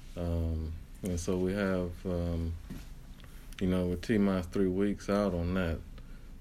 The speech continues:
And so, um, at the same time, I think I told you, you know, we have a patent pending that would, should be finalized in, in the next sixty days. Um, and that's, that's been pending, um, you know, for a while.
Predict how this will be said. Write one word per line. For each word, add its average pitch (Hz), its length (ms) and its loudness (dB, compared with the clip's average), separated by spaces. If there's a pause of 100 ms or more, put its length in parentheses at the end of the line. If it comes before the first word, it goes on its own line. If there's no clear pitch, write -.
(120)
And 85 240 0
so, 87 400 0 (540)
um, 82 440 0 (200)
at 95 140 2
the 85 60 -2
same 95 240 2
time, 95 340 2
I - 20 -2
think 90 300 -2
I 90 40 -2
told 92 280 0
you, 87 80 0
you 87 80 0
know, 87 120 0
we 90 140 0
have 90 160 0
a 82 140 -6
patent 85 360 0
pending 90 500 2 (580)
that 87 120 0
would, 85 300 -2
should 92 260 0
be 92 80 0
finalized 90 800 0
in, 87 260 0 (200)
in 90 240 0
the 90 80 2
next 82 220 -4
sixty 87 340 0
days. 82 420 0 (960)
Um, 82 380 0
and 82 100 2
that's, 87 220 2 (160)
that's 90 180 -2
been 90 240 -2
pending, 87 640 2 (920)
um, - 480 -6 (340)
you 90 60 -2
know, 87 120 0
for 90 280 0
a 85 40 2
while. 87 540 2